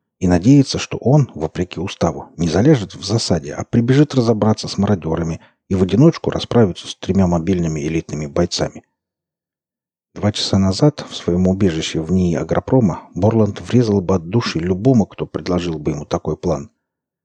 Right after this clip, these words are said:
Здесь же, на вышке, под прицелами трёх стервятников из тёмной долины, этот план казался очень даже неплохим.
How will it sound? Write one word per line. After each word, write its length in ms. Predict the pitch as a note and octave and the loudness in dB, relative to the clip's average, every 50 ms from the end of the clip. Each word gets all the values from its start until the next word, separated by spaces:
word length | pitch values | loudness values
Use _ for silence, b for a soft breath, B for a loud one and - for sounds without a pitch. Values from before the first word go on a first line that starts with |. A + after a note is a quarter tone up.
| _ _ _ _ _ | _ _ _ _ _
Здесь 380 | F#2 C#2+ D#2+ A#2+ D3 D#3 C3 | -12 0 4 6 6 6 6
же, 100 | F2 D#2 | 2 -2
на 140 | - D#2+ F#2+ | -2 -2 0
вышке, 420 | G#2 A2 F#2+ E2+ - - - D2 - | 2 2 0 0 -4 -8 -10 -12 -6
под 220 | - - - - | -4 -6 -4 0
прицелами 480 | - A#2 - - - F2+ F2 E2 E2 E2 | 0 -2 0 0 0 0 0 0 -2 -4
трёх 260 | - - F#2 - - | -2 -4 -4 -4 -4
стервятников 720 | - - E2+ F2 F2 F2 E2+ - G#2+ - - - F#2+ - | -8 -6 -6 -4 -4 -4 -6 -6 -10 -10 -8 -8 -10 -8
из 160 | _ - - | _ -14 -12
тёмной 300 | - - F#2 F2 F2 E2+ | -2 -2 0 0 0 -2
долины, 460 | D2+ - F#2+ F2 G#2+ C3+ C3 G#2 - - _ _ _ _ _ _ _ _ | -2 -2 -2 2 4 4 4 4 2 0 _ _ _ _ _ _ _ _
этот 340 | _ B2 B2+ - G#2+ - _ | _ -2 0 0 -2 -4 _
план 220 | - G#2 G#2 G2+ G2 | -2 0 0 0 0
казался 520 | - F#2 F2 D#2+ F#2+ F#2 F#2 - - F2+ | -2 -4 -4 -2 -2 -2 -2 -2 -6 -8
очень 460 | - _ A2 A#2 - - - G2 D#2+ | -4 _ 0 0 0 -2 -4 -4 -4
даже 260 | D2+ F2 F2+ - F2+ | -2 -4 -6 -4 -4
неплохим. 760 | E2 E2+ E2 - - C#2 - - - C2 B1 A1+ - - _ | -4 -4 -4 -4 -6 -8 -8 -8 -10 -10 -10 -10 -12 -14 _